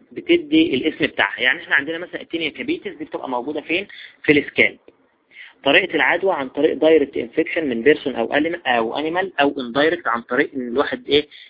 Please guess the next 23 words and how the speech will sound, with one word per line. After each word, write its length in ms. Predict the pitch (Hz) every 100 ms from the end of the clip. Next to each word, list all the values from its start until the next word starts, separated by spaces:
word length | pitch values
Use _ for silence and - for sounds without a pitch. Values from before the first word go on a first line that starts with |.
| _
ياخد 280 | 143 139 127
بقى 200 | 143 147
ايه 220 | 135 143
المشط 320 | 127 123 139 -
بتاع 200 | - 135
واحد 200 | 139 127
صاحبه 360 | - 151 135 143
او 140 | 117
الكاب، 360 | 110 - 151 - - _ _ _ _ - - -
او 140 | 175
عن 180 | 170 160
طريق 260 | - 151 190
الكونتامينيتد 840 | 151 139 135 123 131 147 160 131
اير. 340 | - 151 185 185 - _ -
بس 120 | 151 - -
بيحتاج 520 | 147 139 139 - 165
بقى 180 | 151 165
ايه 260 | 160 165 139
ان 300 | 127 127 131 127 123
يعني، 480 | 127 107 113 113 117 _ _ _ _ _ _ _ _ _ _ _ -
آه، 600 | 123 113 110 107 110 110 -
يعني 360 | 113 104 113
ايه 220 | 127 139